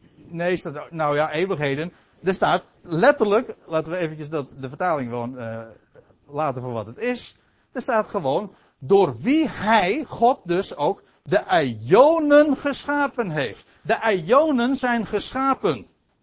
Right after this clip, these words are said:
Hebben dus een begin. Vandaar ook dat de Bijbel spreekt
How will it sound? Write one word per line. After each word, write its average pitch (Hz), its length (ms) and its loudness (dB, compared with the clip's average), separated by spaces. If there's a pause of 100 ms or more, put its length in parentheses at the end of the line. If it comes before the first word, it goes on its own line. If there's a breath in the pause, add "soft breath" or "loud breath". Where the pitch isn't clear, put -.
(1080)
Hebben 190 320 0
dus 214 280 2
een 185 200 -2
begin. 165 520 -2
Vandaar 190 420 0
ook 185 180 -2
dat 170 160 -2
de 180 60 -10
Bijbel 160 280 -2
spreekt 156 300 -8